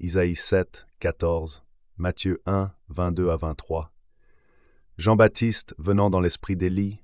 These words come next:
Malachie quatre, cinq, Matthieu onze, treize à quatorze. La mission du Christ, Isaïe soixante et un, un à deux, Luc quatre, dix-sept à vingt et un. Sa trahison par Judas, Psaume quarante et un, neuf.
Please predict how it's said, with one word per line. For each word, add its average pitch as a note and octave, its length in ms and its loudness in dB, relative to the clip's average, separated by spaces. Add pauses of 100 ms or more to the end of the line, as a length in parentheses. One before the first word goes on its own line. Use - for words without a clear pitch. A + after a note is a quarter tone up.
Malachie E2+ 460 -2
quatre, - 520 -2 (100)
cinq, - 640 -6 (340)
Matthieu F2+ 400 -2
onze, G#2 420 -2
treize F#2 300 0
à E2 80 -2
quatorze. D2+ 640 -6 (480)
La F2 80 -2
mission G2 320 0
du F2+ 140 -2
Christ, - 520 -6 (200)
Isaïe F2 320 0
soixante F#2 480 -2
et E2+ 100 -2
un, E2+ 220 -4 (100)
un F2+ 100 -2
à F2 140 0
deux, E2+ 300 -4 (160)
Luc F#2 320 -2
quatre, - 380 -2
dix-sept F2 560 -4
à D2 80 -8
vingt D#2+ 260 -6
et D#2 100 -4
un. D2+ 180 -8 (640)
Sa - 180 0
trahison G#2+ 420 6
par F#2 180 4
Judas, G2 540 4
Psaume G2 280 0
quarante F2+ 380 2
et F2 80 0
un, E2+ 140 0
neuf. F2 480 -4